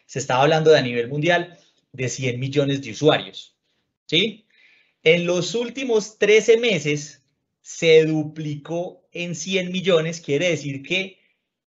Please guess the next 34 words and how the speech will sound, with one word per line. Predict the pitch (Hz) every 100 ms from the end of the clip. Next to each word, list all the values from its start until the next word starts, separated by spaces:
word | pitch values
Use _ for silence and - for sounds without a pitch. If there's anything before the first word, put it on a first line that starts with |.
| _
como | 120 120 113
lo | 123
decía | 123 165 208
la | 220
noticia | 190 165 208 185 165
en | 170
su | 185
momento, | 190 208 160 170
SharePoint | 160 - 185 175 202 190
rompe | 208 190 208
todos | 202 202
sus | 185 151
registros | 139 139 175
con | 170 139
doscientos | 139 135 143 139 165
millones | 151 127 123 131
de | 123
usuarios. | 160 143 98 - _ _ _ _ _
La | - 147 156
migración | 160 147 147 147 160
significativa | 156 220 208 180 160 147 135 160 147 117 120
al | 120
trabajo | 135 135 143
remoto | 180 147 139 139
en | 160 156
veinte | 175 170 185
veinte | 175 147 151
probablemente | 151 - 156 147 139 160 185 180 190
ha | 147
ayudado | 156 160 139
a |
impulsar | 156 156 139 123
este | 135 147
crecimiento, | 147 123 160 143 -